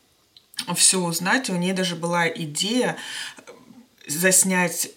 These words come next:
встречу этого мужчину с Леней Рифеншталь. Но насколько мне, насколько я поняла и находила информацию, что это е-, у не-, этого у неё не получилось.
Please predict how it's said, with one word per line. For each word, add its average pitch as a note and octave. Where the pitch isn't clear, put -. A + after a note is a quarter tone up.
встречу E3+
этого D#3+
мужчину F#3
с -
Леней F#3
Рифеншталь. E3
Но E3+
насколько E3
мне, F#3+
насколько E3+
я F3+
поняла E3+
и D3+
находила D#3
информацию, D#3+
что D3
это D3+
е-, D3
у D#3+
не-, D#3
этого E3
у E3
неё D#3+
не D#3
получилось. D#3